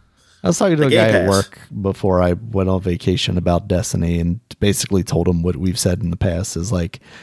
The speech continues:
Speaker 1: Destiny one burned us so bad that I've had, like, no interest whatsoever to ever go back to that game. Um,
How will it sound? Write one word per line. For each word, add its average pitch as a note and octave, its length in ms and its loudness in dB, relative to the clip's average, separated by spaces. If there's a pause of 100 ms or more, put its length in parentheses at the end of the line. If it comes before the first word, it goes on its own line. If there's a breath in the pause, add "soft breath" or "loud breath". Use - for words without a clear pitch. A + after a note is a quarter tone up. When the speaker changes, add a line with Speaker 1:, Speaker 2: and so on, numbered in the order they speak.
(120 loud breath)
Speaker 1:
Destiny F3+ 320 -2
one G#2+ 320 0
burned F#2 380 0
us G2 120 2
so G2+ 180 0
bad F#2+ 380 -2
that F#2 120 0
I've F#2+ 220 -2
had, F#2+ 280 -4
like, F2 360 -6
no F2+ 380 -2
interest F2 460 -4
whatsoever F2+ 520 -2
to - 200 -6
ever G#2 240 -4
go E2 140 -2
back F2+ 240 -2
to - 100 -2
that G2 200 -2
game. F2+ 240 -2 (1000 loud breath)
Um, - 360 -2